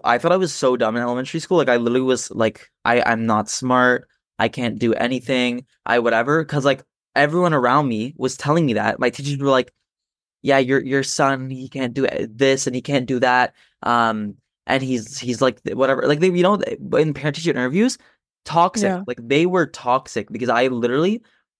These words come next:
Speaker 1: came out of them always
Speaker 2: Well,
Speaker 1: being like, "Oh, I can't do
Speaker 2: teachers,
Speaker 1: anything."
Speaker 2: teachers aren't taught how to speak to students, right? And even you look in any sport,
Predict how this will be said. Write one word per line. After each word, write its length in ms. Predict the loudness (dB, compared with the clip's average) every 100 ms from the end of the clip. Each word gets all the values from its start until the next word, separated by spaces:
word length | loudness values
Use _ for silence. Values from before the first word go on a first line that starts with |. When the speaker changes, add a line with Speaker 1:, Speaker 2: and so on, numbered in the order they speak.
| _ -4
Speaker 1:
came 180 | 0 2
out 100 | 2
of 60 |
them 140 | 2 0
always 200 | 2 4
Speaker 2:
Well, 140 | 2 -2 _ _ _ _ _
Speaker 1:
being 180 | -2 0
like, 140 | 0 2
"Oh, 200 | 2 2
I 120 | 2
can't 20 |
do 60 | 2
Speaker 2:
teachers, 220 | 2 -2 -8 -20
Speaker 1:
anything." 120 | -20 _ _ _ -20 -18 -6
Speaker 2:
teachers 340 | -2 2 2
aren't 220 | 2 0
taught 260 | 0 0 2
how 100 | 0
to 180 | 0 -4 _ -12
speak 400 | -10 -2 -2 -2
to 80 | -4
students, 600 | -2 -2 -2 -6 -8 -4
right? 300 | 0 0 0
And 120 | 0
even 420 | 2 2 2 0 -8 -18 _ -4
you 100 | 0
look 180 | 2 2
in 120 | 0
any 280 | 0 0 -2
sport, 520 | -6 -2 0 0 0